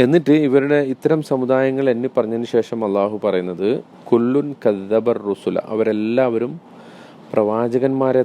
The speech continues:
തള്ളിപ്പറഞ്ഞു. അപ്പോ അവർ അവരവരുടെ പ്രവാചകന്മാരാണ് തള്ളിപ്പറഞ്ഞതെങ്കിലും വാസ്തവത്തിൽ മൊത്തത്തിൽ ഇവരുടെ ഒരു പൊതു സ്വഭാവം എണ്ണി അള്ളാഹു പറയുന്നത് എന്താ വെച്ചാൽ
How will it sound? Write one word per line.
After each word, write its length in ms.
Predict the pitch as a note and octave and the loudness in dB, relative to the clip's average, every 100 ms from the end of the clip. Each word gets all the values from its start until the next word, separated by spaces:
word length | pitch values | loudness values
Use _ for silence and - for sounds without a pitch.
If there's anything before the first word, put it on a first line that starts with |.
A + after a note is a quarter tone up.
| A#2+ | 0
തള്ളിപ്പറഞ്ഞു. 580 | G2+ G2 F2 E2 - - - - - - - - - | -2 -2 0 -2 -4 -14 -20 -20 -20 -20 -20 -20 -6
അപ്പോ 180 | A#2 C3+ C3+ C#3 - - - - - G#2+ | 0 4 4 4 -2 -14 -20 -20 -6 0
അവർ 140 | G#2+ B2 C3 | 2 4 2
അവരവരുടെ 440 | B2 B2+ C3+ C3+ D3 | 2 2 2 0 0
പ്രവാചകന്മാരാണ് 880 | C#3 C3+ C3 C3 C3+ C3+ C3 C3+ C3+ C#3+ - | 0 0 -2 -4 -2 -2 -2 -4 -6 -10 -8
തള്ളിപ്പറഞ്ഞതെങ്കിലും 840 | - A#2 A#2+ A#2+ A#2 A2+ A2+ A2 C3+ - - - - - - | -2 -2 2 0 2 -2 -2 -2 -4 -10 -20 -20 -20 -6 -2
വാസ്തവത്തിൽ 540 | G#2 - A2+ A2 A2 G#3+ - - - - - - - - - - A2+ | -2 0 -2 0 0 -2 -6 -20 -20 -20 -20 -20 -20 -20 -18 -2 0
മൊത്തത്തിൽ 500 | A2 - C3 B2 D3 | 0 0 0 2 2
ഇവരുടെ 300 | B2+ B2 B2 C3 | 2 2 4 4
ഒരു 100 | B2+ - | 2 0
പൊതു 180 | A#2 C3 - | -2 0 0
സ്വഭാവം 420 | A#2+ A#2 A#2+ B2 A2+ | 2 4 2 0 -2
എണ്ണി 200 | A2+ C3 B2 | 0 2 2
അള്ളാഹു 280 | A#2 A2+ A2 | 2 0 0
പറയുന്നത് 320 | A2 G#2 G#2+ G#2 | 0 0 -2 -2
എന്താ 120 | G2 | -4
വെച്ചാൽ 240 | F#2 G2+ | -2 -2